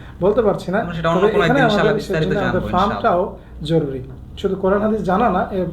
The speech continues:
Speaker 1: সাথে আন্ডারস্ট্যান্ডিংটাও জরুরি।
Speaker 2: আলহামদুলিল্লাহ। আহ, এই তো একটা গেল যে আমরা যাদের, যারা দিনকে জানার চেষ্টা করছে, বুঝছে, তাদের ব্যাপারে। বাকি আছ-, আরও কিছু মানুষ আছে যারা, আহ, দিন নিয়ে অনলাইনে মোটামুটি অ্যাক্টিভিটি রাখে।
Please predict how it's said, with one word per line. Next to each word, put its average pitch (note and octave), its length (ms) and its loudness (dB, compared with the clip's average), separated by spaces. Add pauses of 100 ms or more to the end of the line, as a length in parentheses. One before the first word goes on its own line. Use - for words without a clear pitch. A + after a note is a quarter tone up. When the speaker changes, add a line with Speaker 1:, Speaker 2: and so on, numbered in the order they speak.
Speaker 1:
সাথে F3+ 260 -4
আন্ডারস্ট্যান্ডিংটাও D#3+ 640 -4
জরুরি। B2+ 300 -10 (1000)
Speaker 2:
আলহামদুলিল্লাহ। G#2+ 460 -10 (420)
আহ, G#2 200 -8
এই G3+ 120 -4
তো A3 100 -2
একটা G#3 240 0
গেল D#3 320 -2
যে D#3 120 -2
আমরা C3+ 240 -2
যাদের, A#2+ 360 -2 (300)
যারা G#2 520 -4
দিনকে A#2 520 -6
জানার C3+ 240 -4
চেষ্টা D#3+ 220 -8
করছে, E3 240 -6
বুঝছে, C#3 360 -6
তাদের C3 300 -2
ব্যাপারে। G#2 360 -6 (360)
বাকি G3 520 -2
আছ-, C3+ 260 -6 (160)
আরও F3 220 -4
কিছু G3 260 -8
মানুষ A#2+ 300 -6
আছে A2+ 340 -8
যারা, G#2 280 -6
আহ, - 680 -10
দিন C3+ 220 -8
নিয়ে C#3+ 260 -4 (100)
অনলাইনে F3+ 640 -2
মোটামুটি D#3 400 -6
অ্যাক্টিভিটি C#3 440 -8
রাখে। - 300 -8